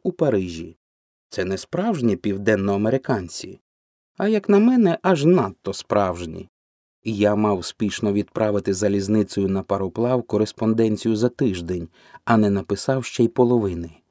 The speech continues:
«Свіженьких пліток немає?» спитав я. «Ні». «Ніхто з твоїх вельможних знайомих не розлучається?» «Ні».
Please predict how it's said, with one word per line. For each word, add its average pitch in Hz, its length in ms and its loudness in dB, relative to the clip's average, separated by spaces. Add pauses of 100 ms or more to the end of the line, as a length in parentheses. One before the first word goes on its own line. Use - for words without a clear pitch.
(640)
«Свіженьких 170 640 6
пліток 175 460 6
немає?» 160 460 4
спитав 104 460 0
я. 87 240 -6 (340)
«Ні». 98 360 0 (560)
«Ніхто 131 420 6
з - 60 -2
твоїх 139 300 4
вельможних 131 540 6
знайомих 120 580 4
не 123 140 8
розлучається?» 123 960 2 (640)
«Ні». 101 420 0